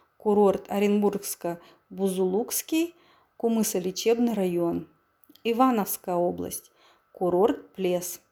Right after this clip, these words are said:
Свердловская область. Курорт Самоцвет. Самарская область. Сергеевские минеральные воды. Чеченская республика.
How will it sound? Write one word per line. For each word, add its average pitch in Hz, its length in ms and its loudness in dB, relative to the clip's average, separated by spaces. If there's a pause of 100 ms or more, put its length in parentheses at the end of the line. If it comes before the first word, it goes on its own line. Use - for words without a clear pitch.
(500)
Свердловская 247 760 4
область. 180 640 0
Курорт 196 480 0
Самоцвет. 196 720 0 (760)
Самарская 247 720 0
область. 175 680 -2
Сергеевские 190 840 -2
минеральные 175 640 0
воды. 175 600 0 (500)
Чеченская 233 680 -2
республика. 180 760 -6